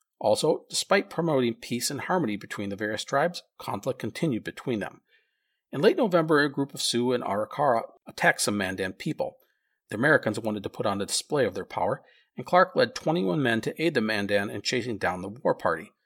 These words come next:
Lewis and Clark thought that if they showed the power of the Americans, it would keep everyone in line. However, the Mandan weren't really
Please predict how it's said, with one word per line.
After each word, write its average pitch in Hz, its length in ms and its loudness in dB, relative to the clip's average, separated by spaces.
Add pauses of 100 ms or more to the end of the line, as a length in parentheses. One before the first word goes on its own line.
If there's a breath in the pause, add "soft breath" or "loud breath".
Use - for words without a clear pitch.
(440)
Lewis 165 220 2
and 180 80 -8
Clark - 300 4
thought 123 180 4
that 120 120 -2
if 117 80 -14
they 104 100 -4
showed 170 300 2
the 165 60 -8
power 127 440 4
of 92 60 -2
the 95 80 -4
Americans, 92 520 -6 (180)
it 127 140 -2
would 104 140 -10
keep 104 180 -2
everyone 90 380 -4
in 92 100 -10
line. 127 340 2 (680)
However, 226 220 6
the 208 120 0
Mandan 226 440 2
weren't 220 160 0
really 190 180 -2